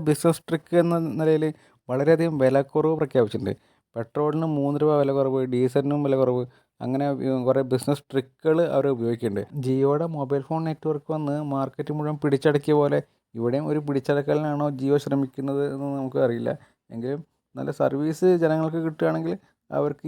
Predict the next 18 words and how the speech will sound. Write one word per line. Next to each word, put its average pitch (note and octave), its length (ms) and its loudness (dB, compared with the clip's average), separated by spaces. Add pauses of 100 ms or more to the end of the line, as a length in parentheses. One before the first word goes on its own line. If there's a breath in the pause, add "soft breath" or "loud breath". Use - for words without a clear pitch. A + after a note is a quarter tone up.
ഈ D#3+ 40 -2 (120)
മേഖലയിലും D#3 500 -2
വിജയിക്കാൻ C#3+ 480 -2 (100)
പറ്റും D#3 300 -6 (120)
എന്നുള്ളതാണ്, D#3 420 0 (440 soft breath)
ഏ, D3+ 40 -4 (160)
നമുക്ക് D3 240 -2
പ്രതി-, C3+ 220 -4 (380)
ഏ, C#3 40 -4 (200)
നമ്മൾ C3+ 240 -2
പ്രതീക്ഷിക്കേണ്ടത്. A#2+ 680 0 (480)
എന്തായാലും B2 360 -2
ഈ - 20 -4 (100)
പമ്പ് D3 280 -2 (260)
നല്ലൊരു, E3+ 260 0 (240)
നല്ലൊരു D#3+ 280 0
പമ്പാണ്, D3 380 -2 (520)
അടിപൊളി. D3+ 320 -2